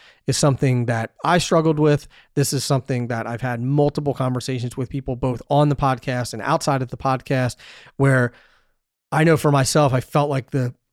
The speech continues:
the drum gods would strike down on me if I wasn't wholly just dedicated just to playing drums. I didn't do anything else. And any minute of free time that I had, I was practicing. And if I wasn't doing that, then I was a, I was a bad musician and I, I didn't deserve to be a drummer and all these other things.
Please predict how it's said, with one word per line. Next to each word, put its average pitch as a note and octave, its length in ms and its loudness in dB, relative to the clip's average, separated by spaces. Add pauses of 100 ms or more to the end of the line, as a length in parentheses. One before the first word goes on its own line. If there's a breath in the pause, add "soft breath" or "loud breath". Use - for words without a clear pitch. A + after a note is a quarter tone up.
the C3+ 180 -2
drum C#3+ 460 4
gods C3+ 280 2
would A#2+ 140 -6
strike - 800 -2
down C#3+ 260 2
on C3+ 160 0
me C3 160 -2
if B2 140 -4
I B2 140 -2
wasn't C3 480 0 (260 soft breath)
wholly F3 760 4 (200 soft breath)
just C3 300 0
dedicated D3+ 640 0
just D3 260 -2
to D3 80 -2
playing C#3+ 280 0
drums. C3+ 340 0
I A#2+ 100 -6
didn't D#3+ 280 2
do D#3 120 4
anything D3 320 0
else. C3+ 260 -4
And B2+ 120 -8
any D#3 240 2
minute D3 320 2
of A#2 80 -4
free D3+ 200 -2
time C#3+ 220 -2
that C3+ 60 -2
I B2+ 60 -4
had, C3 180 -2
I B2 80 -4
was A#2 140 -10
practicing. D3+ 680 -2 (240 loud breath)
And - 80 -4
if B2 80 -4
I C#3+ 80 0
wasn't D#3 320 2
doing D3+ 220 0
that, C#3+ 180 -2
then B2 160 -8
I B2 140 -6
was B2 220 -8
a, A#2+ 180 -8
I C3+ 120 -8
was A#2+ 140 -10
a A2 60 -12
bad D3+ 320 0
musician C#3 480 0
and A#2+ 160 -4
I, A#2+ 280 -6
I A#2+ 40 -6
didn't D3+ 300 -2
deserve C3 380 0
to C3 100 -10
be B2+ 100 -4
a A#2+ 60 -6
drummer C3+ 420 0
and B2 80 -2
all C#3+ 140 2
these C#3 200 0
other C3 200 -2
things. B2+ 360 -4